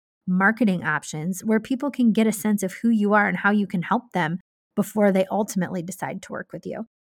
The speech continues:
And she said, "You know, there's a lot of ways that you can, like, use this as a lead generator." And so I would challenge you to think that too. You might not, like, produce a podcast and then see immediate, like,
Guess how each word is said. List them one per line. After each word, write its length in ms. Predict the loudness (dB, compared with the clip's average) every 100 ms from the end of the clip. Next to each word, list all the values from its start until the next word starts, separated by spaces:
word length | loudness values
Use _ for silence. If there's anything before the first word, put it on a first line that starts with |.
| _
And 180 | 0 2
she 160 | 2 -2
said, 400 | -2 0 0 -2 _
"You 160 | 4 6
know, 240 | 6 2
there's 260 | 0 0 2
a 40 |
lot 240 | 4 4 4
of 100 | 2
ways 320 | 2 0 -2
that 100 | -2
you 140 | -2
can, 420 | 0 2 4 2 0
like, 280 | -4 -4 -4 -8
use 440 | -4 0 -2 0
this 240 | 2 2 0
as 120 | 0
a 100 | 0
lead 320 | 0 0 -2
generator." 680 | 0 2 2 0 -4 -10 -10 2
And 140 | 4
so 280 | 6 4 4
I 120 | 6 6
would 120 | 4
challenge 420 | 0 4 6 4
you 80 | 2
to 60 | 0
think 240 | 0 -2
that 200 | -2 -4
too. 160 | -6 -6
You 100 | 2
might 320 | 4 4 2
not, 320 | 2 4 4 2 _ -4
like, 280 | 0 0 -2 _ _ _ _ _ 0
produce 400 | 2 4 2 2
a 60 |
podcast 580 | 2 4 2 2 2 0 0
and 120 | 2
then 160 | 4 0
see 300 | 0 0 2
immediate, 720 | 2 2 4 4 4 2 2
like, 200 | 0 -2